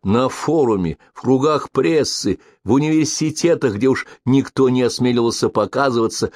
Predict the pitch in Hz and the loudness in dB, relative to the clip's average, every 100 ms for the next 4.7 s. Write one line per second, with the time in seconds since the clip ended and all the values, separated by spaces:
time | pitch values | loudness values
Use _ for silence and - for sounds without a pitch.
0 | - - 98 101 110 120 101 95 90 92 | -12 -6 0 2 4 2 2 -2 -4 -4
1 | 82 80 76 135 156 127 95 _ _ - | -2 -2 0 0 2 0 -2 _ _ -10
2 | - 87 85 - - 190 175 170 165 151 | 0 0 0 -4 0 0 0 -4 -4 -6
3 | - 135 113 71 _ _ _ - - 143 | -6 -4 -2 -4 _ _ _ -8 -2 0
4 | 185 196 190 165 160 113 | 2 0 0 -2 -2 -2